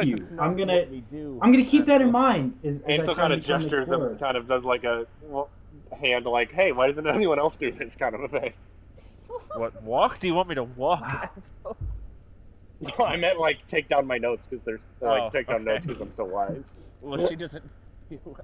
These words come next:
Speaker 1: Ansel.
Speaker 2: Uh,
Speaker 4: I don't think
Speaker 2: and,
Speaker 4: she should
Speaker 2: uh,
Speaker 4: be taking advice
Speaker 2: Esmer
Speaker 4: from
Speaker 2: says, "So,
Speaker 4: Ansel.
Speaker 2: uh, w-, will you take me with you? I, I have another party. They're gonna meet me in Callanport. I just, I, I prefer not to travel alone, you know?"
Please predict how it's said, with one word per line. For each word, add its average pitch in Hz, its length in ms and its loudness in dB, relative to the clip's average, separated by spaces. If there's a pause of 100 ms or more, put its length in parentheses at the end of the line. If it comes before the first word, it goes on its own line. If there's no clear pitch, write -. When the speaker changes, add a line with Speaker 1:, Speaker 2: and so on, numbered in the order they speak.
(140)
Speaker 1:
Ansel. - 420 -14 (1000)
Speaker 2:
Uh, 208 200 -4
Speaker 4:
I 233 100 -8
don't 262 280 -4
think 226 200 -8
Speaker 2:
and, - 20 -4
Speaker 4:
she 226 160 -4
should 208 200 -6
Speaker 2:
uh, 190 40 -8
Speaker 4:
be 196 120 -8
taking 202 520 -8
advice - 760 -8
Speaker 2:
Esmer - 140 -2
Speaker 4:
from - 260 -2
Speaker 2:
says, - 140 -8
"So, 214 140 4
Speaker 4:
Ansel. 92 200 -6
Speaker 2:
uh, - 60 -12 (320)
w-, 190 240 0
will 185 140 0
you 196 120 0
take 214 240 2
me 208 100 0
with 220 200 0
you? 277 260 2 (580)
I, 196 200 6
I 208 80 6
have 262 200 6
another 240 260 6
party. 226 460 4 (280)
They're 190 100 4
gonna 202 140 4
meet 226 200 6
me 202 140 2
in 180 120 -2
Callanport. 196 640 2
I 165 80 2
just, 170 220 0 (400)
I, 147 160 -2 (340)
I 208 120 -2
prefer 208 360 0
not 208 180 2
to 180 40 -4
travel 175 360 0
alone, 156 480 -2
you 110 60 -6
know?" 123 200 -8